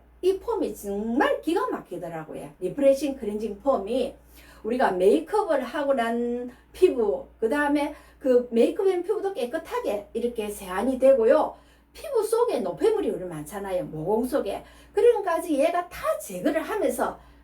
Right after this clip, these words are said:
깨끗하게 세안이 됐습니다. 깨끗하게 세안이 됐습니다. 그러고 난 뒤에 수분을 보충해 준답니다. 리프레싱 클렌징 폼이. 자,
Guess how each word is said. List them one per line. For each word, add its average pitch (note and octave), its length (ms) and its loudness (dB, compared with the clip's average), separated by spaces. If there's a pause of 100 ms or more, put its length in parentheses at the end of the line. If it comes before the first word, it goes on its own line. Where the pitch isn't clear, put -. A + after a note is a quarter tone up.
(120)
깨끗하게 C#4 560 -4
세안이 B3 480 0
됐습니다. C4 800 -2 (100)
깨끗하게 C4+ 400 -8
세안이 F#3 300 -6
됐습니다. A3 680 -4 (380)
그러고 A#4+ 380 8
난 C#4+ 240 0
뒤에 A3 400 -2 (480)
수분을 C5 720 6
보충해 D#3+ 360 -8
준답니다. D#3 640 -16
리프레싱 C4 580 -2
클렌징 G#3+ 460 -6
폼이. B3 360 -2 (360)
자, - 160 -8